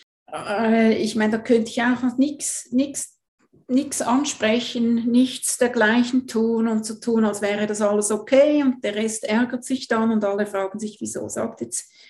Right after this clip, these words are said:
die Chefin oder die Person, die diese Sitzung leitet, nichts, wir, wir warten alle.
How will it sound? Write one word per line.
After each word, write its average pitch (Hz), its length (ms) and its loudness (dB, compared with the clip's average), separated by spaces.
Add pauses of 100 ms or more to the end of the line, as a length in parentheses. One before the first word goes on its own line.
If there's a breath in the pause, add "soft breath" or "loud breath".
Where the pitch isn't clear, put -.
(260 loud breath)
die 214 60 -6
Chefin 214 500 -2
oder 208 180 -8
die 214 120 -8
Person, 208 480 -6
die 208 120 -8
diese 202 260 -10
Sitzung 214 400 -8
leitet, 202 420 -10
nichts, 202 500 -10
wir, 190 280 -10
wir - 240 -10
warten 233 440 -4
alle. 233 340 0